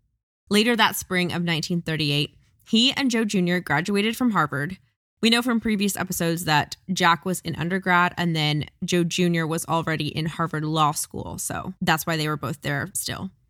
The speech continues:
But they headed over to England to meet up with everyone. Jack reported, quote, "Feeling very important in my new cutaway." He was also able to meet the King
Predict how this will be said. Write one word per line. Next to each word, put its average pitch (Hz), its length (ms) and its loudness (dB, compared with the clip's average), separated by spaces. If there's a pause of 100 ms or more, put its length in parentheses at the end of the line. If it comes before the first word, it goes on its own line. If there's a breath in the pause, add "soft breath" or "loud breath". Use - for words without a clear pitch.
(180)
But 185 180 0
they 202 240 4
headed 240 240 4
over 196 200 2
to 190 400 0
England 180 480 0
to 175 180 0
meet 160 180 0
up 143 160 -2
with 175 120 -2
everyone. 165 480 -4 (680)
Jack 220 260 4
reported, 202 460 2
quote, 160 360 -2 (560)
"Feeling 247 420 -6
very 320 260 -2
important 220 520 -4
in 160 100 -10
my 156 100 -2
new 180 160 -6
cutaway." - 540 -4 (680)
He 190 100 -4
was 180 240 0
also 247 420 2
able 180 320 -2
to 185 140 -2
meet 175 240 -2
the - 80 -4
King 220 520 -2